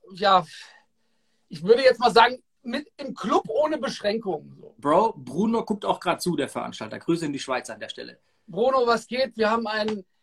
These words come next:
Speaker 1: wir haben ein sehr, sehr, sehr geiles Fest gefeiert am Samstag. Es war wirklich,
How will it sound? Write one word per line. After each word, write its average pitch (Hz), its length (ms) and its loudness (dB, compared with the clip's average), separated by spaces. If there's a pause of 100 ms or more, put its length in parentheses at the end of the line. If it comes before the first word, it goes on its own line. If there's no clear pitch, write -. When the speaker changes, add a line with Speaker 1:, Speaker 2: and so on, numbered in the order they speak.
(140)
Speaker 1:
wir 196 200 2
haben 226 120 -2
ein 214 200 0
sehr, 226 400 2
sehr, 233 240 2
sehr 226 220 0
geiles 202 380 0
Fest 247 320 -8
gefeiert 208 440 4
am 202 140 -2
Samstag. 208 520 2
Es 202 180 -4
war 202 160 8
wirklich, 233 560 0